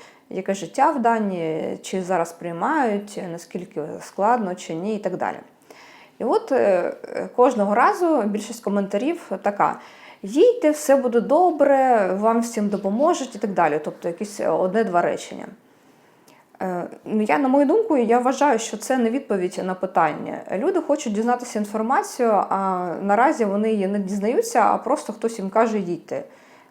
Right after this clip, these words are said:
Тобто людина так і не розуміє, що її там очікує. І коли якісь там одиниці, декілька людей намагаються написати, як реально буде все відбуватися, е, що це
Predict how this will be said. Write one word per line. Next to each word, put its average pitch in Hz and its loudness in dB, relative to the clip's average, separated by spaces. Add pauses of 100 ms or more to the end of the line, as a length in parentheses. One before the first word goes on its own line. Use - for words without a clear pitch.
(140)
Тобто 208 -2
людина 254 0 (320)
так 233 2
і - 2
не 226 2
розуміє, 214 0
що 247 2
її 277 2
там 214 0
очікує. 180 -4 (580)
І 196 -4
коли 311 2
якісь 262 0
там 208 0 (460)
одиниці, 226 2
декілька 214 0
людей 190 0
намагаються 185 0
написати, 180 -2
як 175 -4
реально 170 2 (260)
буде 175 -4
все 170 -8
відбуватися, 277 2 (580)
е, 180 -4
що - -6
це 165 -4